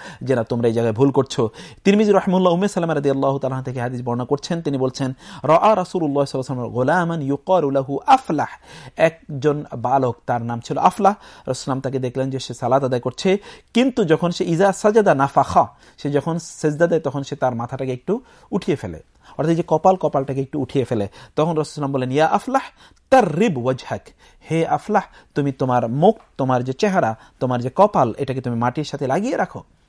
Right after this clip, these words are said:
মাটির সাথে এটাকে লাগিয়ে রাখো, সাজদার হচ্ছে এটি নিয়ম।" এভাবে তিনি তাসহিহ, মানে শুদ্ধ করে দিতেন। অত্যন্ত চমৎকার একটি বিষয় বলছি,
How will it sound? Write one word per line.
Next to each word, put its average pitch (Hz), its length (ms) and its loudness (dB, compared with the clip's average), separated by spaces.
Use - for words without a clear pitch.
মাটির 156 300 4
সাথে 196 200 0
এটাকে 175 160 -2
লাগিয়ে 131 320 0
রাখো, 113 260 -6
সাজদার 127 400 -2
হচ্ছে 123 220 -8
এটি 117 240 -4
নিয়ম।" 107 260 -4
এভাবে 202 240 -2
তিনি 139 240 -4
তাসহিহ, 156 440 -4
মানে 127 140 -8
শুদ্ধ 143 280 -6
করে 127 200 -2
দিতেন। 107 260 -4
অত্যন্ত 233 320 -6
চমৎকার 220 400 -2
একটি 165 140 -6
বিষয় 135 240 -4
বলছি, 120 360 -2